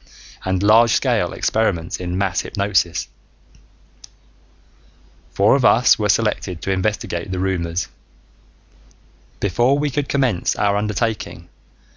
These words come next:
word reached Washington that the rumors were now actualities. A device capable of the mass hypnosis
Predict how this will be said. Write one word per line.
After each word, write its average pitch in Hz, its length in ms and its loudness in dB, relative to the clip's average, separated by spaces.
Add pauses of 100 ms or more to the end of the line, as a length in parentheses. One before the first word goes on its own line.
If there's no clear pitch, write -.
(160)
word 117 360 4
reached 123 320 0
Washington 87 540 -4
that 101 120 -2
the 101 80 2
rumors 98 420 2
were 92 120 2
now 95 360 0
actualities. 90 840 -2 (1300)
A 95 40 -2
device 107 420 4
capable 110 480 -2
of 87 80 -2
the 90 80 -2
mass 110 300 2
hypnosis 110 720 -2